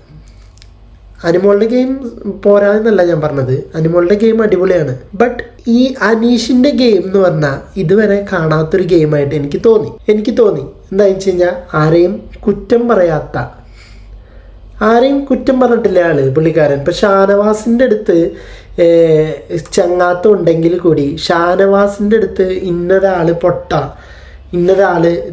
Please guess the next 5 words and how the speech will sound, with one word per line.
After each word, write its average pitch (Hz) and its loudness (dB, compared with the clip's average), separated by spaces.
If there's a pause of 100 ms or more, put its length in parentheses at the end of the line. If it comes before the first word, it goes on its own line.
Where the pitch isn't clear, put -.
(120)
തെറ്റ് 175 0 (360)
എന്നുള്ളൊരു 196 4
സംഭവം 170 0 (100)
അനീഷ് 160 0
അവിടെ 165 -2